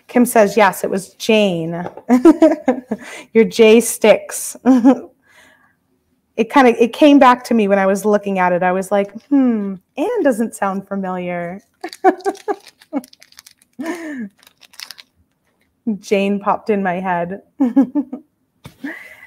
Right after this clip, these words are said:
Catherine says, "I love everything you made, Kristen." Oh, thanks, Catherine. That's nice.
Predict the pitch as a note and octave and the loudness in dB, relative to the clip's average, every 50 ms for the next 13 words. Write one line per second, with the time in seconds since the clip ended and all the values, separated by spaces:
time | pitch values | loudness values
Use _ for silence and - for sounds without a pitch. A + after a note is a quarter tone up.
0 | _ _ _ - - A#3 A#3 B3+ C4+ C#4 B3+ C4+ B3 C4 B3+ C4 C#4 C#4 C4+ C#4+ | _ _ _ 0 2 2 2 2 0 0 0 2 2 2 4 4 2 2 4 2
1 | C#4+ D#4 F#4 F#4 F#4 G4 F#4 F#4 F#4+ F4+ D4 B3 A3+ A3 G#3 - - A#3 G#3+ G#3 | 2 2 2 0 0 0 0 0 0 0 0 2 0 0 -4 -2 -2 -4 -4 -4
2 | - - F#3 F3+ F3+ F3 F3 F#3 - - - - - G#3+ - - E4+ D4 A#3+ A#3 | -4 -6 -6 -4 -4 -4 -6 -8 -12 -12 -14 -14 -14 -14 -6 -2 0 0 0 -2
3 | - - G#3 F#3+ F#3 F3+ F3+ - F#3 F#3 F3 F3 F3+ F#3+ G3 F#3+ - _ _ _ | -6 -6 -4 -2 -2 -2 -4 -6 -6 -6 -6 -6 -6 -8 -8 -10 -14 _ _ _
4 | _ _ _ _ _ _ _ _ _ _ _ _ _ _ _ _ _ _ _ _ | _ _ _ _ _ _ _ _ _ _ _ _ _ _ _ _ _ _ _ _
5 | _ _ _ _ _ _ _ G4+ F#4 F#4+ - - - - A#3+ A3 G3+ F#3+ F#3+ F#3+ | _ _ _ _ _ _ _ -8 -8 -8 -8 -16 -6 -2 0 0 0 0 -2 -2
6 | A3+ B3+ B3 - - - - - | -2 -2 -4 -6 -10 -14 -16 -18